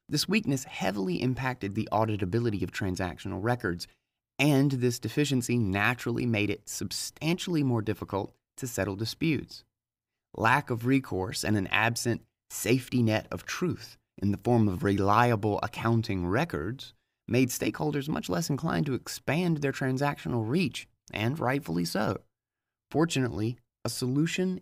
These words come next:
emerged to fix these problems. Double entry accounting.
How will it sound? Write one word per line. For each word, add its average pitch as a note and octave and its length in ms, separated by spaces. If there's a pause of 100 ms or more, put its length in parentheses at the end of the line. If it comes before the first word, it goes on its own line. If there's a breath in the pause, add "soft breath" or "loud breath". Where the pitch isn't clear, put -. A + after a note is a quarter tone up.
emerged G2+ 800 (180)
to B2 140
fix - 400
these F2+ 200
problems. - 600 (1400)
Double A#2+ 440
entry G2+ 520
accounting. F#2 560